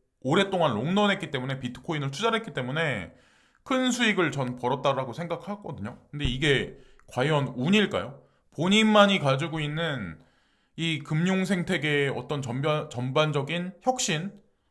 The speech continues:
패러다임의 전환에 관해서 이해력이 있기 때문에 저는 비트코인을 지금까지 투자하지 않았었나라는 생각을 하거든요. 대부분의 사람들은 아마 헐값에 샀었어도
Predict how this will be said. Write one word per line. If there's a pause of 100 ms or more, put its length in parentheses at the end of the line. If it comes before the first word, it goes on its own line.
(140)
패러다임의
전환에
관해서
이해력이
있기
때문에 (400)
저는
비트코인을
지금까지
투자하지
않았었나라는
생각을
하거든요. (520)
대부분의
사람들은
아마 (320)
헐값에
샀었어도